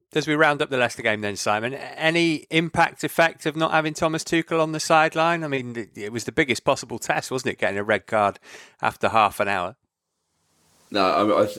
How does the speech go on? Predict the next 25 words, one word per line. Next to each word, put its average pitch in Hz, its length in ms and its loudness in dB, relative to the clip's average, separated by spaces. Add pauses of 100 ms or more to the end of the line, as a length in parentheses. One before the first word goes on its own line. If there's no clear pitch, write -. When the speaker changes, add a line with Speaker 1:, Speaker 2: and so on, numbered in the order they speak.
Speaker 2:
I 104 60 4
think, 113 420 0
um, 92 260 2
the 87 120 -6
Chelsea 98 380 0
players 85 300 0
perhaps - 460 -6 (100)
were 85 140 -6
relieved 87 560 -2
that - 120 -6
he 78 60 -4
wasn't 82 320 -6
there 82 240 -2
on 78 100 -4
the 78 60 -8
<laughs> - 0 -
touchline. - 840 -2 (360)
Didn't 135 220 -2
hear 131 180 4
him 104 200 -2 (440)
going 101 380 2
mental. 101 560 -2 (380)
I 131 140 4
also 131 500 4
was 98 460 0